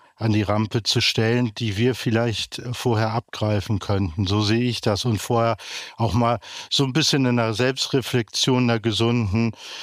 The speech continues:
manche Sachen einordnen und auch für uns selber vielleicht mal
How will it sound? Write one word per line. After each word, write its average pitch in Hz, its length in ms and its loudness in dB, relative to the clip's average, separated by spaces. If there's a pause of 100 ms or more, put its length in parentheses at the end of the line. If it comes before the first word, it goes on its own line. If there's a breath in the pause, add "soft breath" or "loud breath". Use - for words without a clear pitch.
(280 loud breath)
manche 117 320 0
Sachen 110 260 0
einordnen 127 840 0
und 123 180 0
auch 139 180 0
für - 140 -2
uns 123 160 2
selber 151 340 2
vielleicht 127 380 0
mal 123 240 2